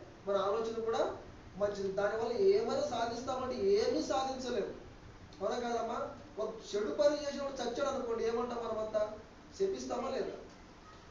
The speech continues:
పక్కన వెళ్ళి వాళ్ళు ఏడుస్తున్నప్పుడు ఏడుపు వస్తూ ఉంటుంది, కాసేపు అంతే ఏడుస్తాం. వాడు చేసిన పని చావడమే మేలు అంటాం పక్కనకి వచ్చి.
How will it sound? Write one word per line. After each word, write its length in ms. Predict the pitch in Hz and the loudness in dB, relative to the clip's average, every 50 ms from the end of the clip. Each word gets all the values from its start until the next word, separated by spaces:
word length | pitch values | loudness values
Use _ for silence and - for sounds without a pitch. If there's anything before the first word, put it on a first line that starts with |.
| - - - | -18 -14 -10
పక్కన 300 | - 359 - - 254 254 | -8 -8 -6 -4 -2 2
వెళ్ళి 200 | 269 277 277 285 285 | 4 4 4 4 2
వాళ్ళు 200 | 302 294 254 247 | 2 2 2 2
ఏడుస్తున్నప్పుడు 580 | 254 254 262 254 262 - - 285 277 285 247 | 2 2 2 0 -2 -2 -2 0 0 0 0
ఏడుపు 300 | 240 247 254 262 262 269 | 2 2 2 2 2 0
వస్తూ 220 | 269 262 254 277 269 | -2 -2 -2 -2 -2
ఉంటుంది, 180 | 262 - - - | -2 -2 -2 0
కాసేపు 380 | 214 214 214 214 240 247 247 254 | 0 0 0 0 -2 -2 -2 -2
అంతే 200 | 240 233 - 240 | -2 -2 -2 -2
ఏడుస్తాం. 400 | 240 226 233 226 226 208 185 - - - - - - - - - - - - - - - - - - | -2 -2 -2 -2 -2 -2 -4 -4 -6 -10 -14 -18 -18 -20 -20 -20 -20 -20 -20 -18 -18 -18 -18 -12 -2
వాడు 180 | - 190 190 - 175 190 | 0 2 2 2 2 2
చేసిన 240 | 220 233 - 277 277 | 2 2 2 0 0
పని 260 | 240 254 254 247 - | 0 0 0 0 0
చావడమే 520 | - 208 208 220 240 240 240 240 240 320 370 392 403 - - - - - - - - - - - - | 0 2 2 2 2 2 2 2 2 2 2 2 -2 -4 -8 -12 -16 -18 -18 -18 -18 -18 -18 -14 -12
మేలు 260 | 196 226 247 269 269 277 | -4 0 2 4 4 4
అంటాం 220 | 262 262 226 196 | 4 2 0 0
పక్కనకి 380 | - 214 208 214 233 233 233 233 | 0 0 0 0 -2 -2 -2 -2
వచ్చి. 260 | 202 196 190 - | -2 -2 -4 -6